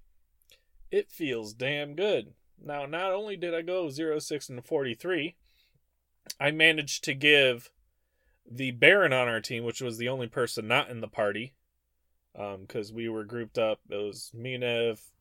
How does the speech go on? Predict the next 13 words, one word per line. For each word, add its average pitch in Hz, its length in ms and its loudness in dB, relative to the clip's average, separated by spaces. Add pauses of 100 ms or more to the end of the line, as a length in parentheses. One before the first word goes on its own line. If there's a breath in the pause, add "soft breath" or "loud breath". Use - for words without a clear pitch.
(300)
Coffin, 113 440 0
and 101 240 -8
Rick. 117 440 0 (960)
Um, 90 460 -10 (1120)
the 139 140 2
Baron 131 480 4
got 120 240 2
a - 20 0
pentakill 135 640 -2
in 104 80 -10
that 98 220 -8
match, 107 480 -10 (1800)
and 123 600 -2